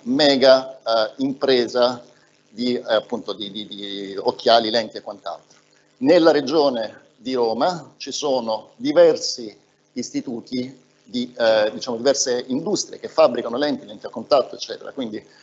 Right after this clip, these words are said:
avete la possibilità anche di fare un lavoro più tecnico, di, eh, diciamo, nell'industria dell'ottica <clears throat> e optometria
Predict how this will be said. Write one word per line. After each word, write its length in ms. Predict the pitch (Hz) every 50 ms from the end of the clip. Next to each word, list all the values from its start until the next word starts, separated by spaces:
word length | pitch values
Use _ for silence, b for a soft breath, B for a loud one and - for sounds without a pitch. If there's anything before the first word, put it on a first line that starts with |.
| b b b
avete 320 | 127 139 175 156 127 139
la 100 | 127 120
possibilità 760 | - 131 - - 139 151 160 151 156 147 120 110 107 - - -
anche 340 | 139 139 143 127 123 - 113
di 160 | 107 117 117 -
fare 220 | - 127 123 110
un 60 | 110
lavoro 360 | 117 117 131 123 113 104 - - _ _ _ _
più 200 | - 123 - -
tecnico, 680 | - 107 98 - - 120 123 123 185 185 175 - b b b b b b b b _ _
di, 340 | - 110 123 131 123 120 117 120
eh, 240 | 120 117 117 123
diciamo, 300 | 127 110 - 135 120 135
nell'industria 840 | 127 139 175 196 175 156 139 135 131 135 127 151 131 123 - - 113
dell'ottica 560 | 110 120 131 123 - - - - 104 - - _
<clears throat> 240 | - - 214 202 160
e 60 | 147
optometria 680 | 127 107 - 143 165 180 - 135 131 127 131 156 -